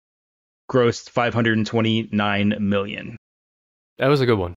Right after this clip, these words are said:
Speaker 2: That's probably
Speaker 1: Yeah.
Speaker 2: my favorite of the recent ones. And
Speaker 1: Nice.
Speaker 2: this movie gets a ton of shit, but I like it. And that's the nineteen ninety-eight one with Matthew Broderick. It was the first American, I, I'm pretty sure it was the first American-made,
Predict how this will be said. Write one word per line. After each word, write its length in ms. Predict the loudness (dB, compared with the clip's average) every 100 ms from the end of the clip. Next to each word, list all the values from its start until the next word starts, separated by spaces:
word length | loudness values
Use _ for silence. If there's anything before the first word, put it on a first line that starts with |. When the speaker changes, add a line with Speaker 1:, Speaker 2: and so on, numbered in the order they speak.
| _
Speaker 2:
That's 120 | -10 -2
probably 240 | 2 4
Speaker 1:
Yeah. 60 | 2
Speaker 2:
my 120 | 0
favorite 400 | 2 0 2 2
of 120 | 2
the 180 | 0 -2
recent 360 | -2 -4 -8 -14 _ -8
ones. 300 | -8 -8 -16 _ _ _ _ -2
And 220 | 0 0
Speaker 1:
Nice. 120 | -2 -8 -4
Speaker 2:
this 260 | -4 -2 2
movie 240 | 2 4
gets 200 | 0 -2
a 40 |
ton 300 | -6 -2 0
of 80 | 0
shit, 400 | 0 0 0 -2 -2
but 180 | -2 0
I 260 | 0 2 2
like 300 | 2 0 -2
it. 120 | -8 -4
And 160 | -2
that's 160 | -2 -2
the 80 | -2
nineteen 380 | 0 0 0 0
ninety-eight 460 | 2 2 2 2
one 240 | 2 0 0
with 140 | -2
Matthew 340 | -2 -4 -4 -2
Broderick. 540 | 2 2 0 -4 -8 _ _ _ _ _ _
It 80 | 2
was 180 | 2 0
the 80 | -6
first 540 | -4 0 0 -2 -14 _ -4
American, 600 | 0 2 2 2 -2 -6
I, 100 | -8 -10 _
I'm 140 | -10 -8
pretty 320 | 0 2 2
sure 160 | 2 2
it 40 |
was 120 | 2
the 80 | -2
first 360 | -4 0 0 0
American-made, 1200 | -2 2 2 2 0 -2 -4 -4 0 0 0 -4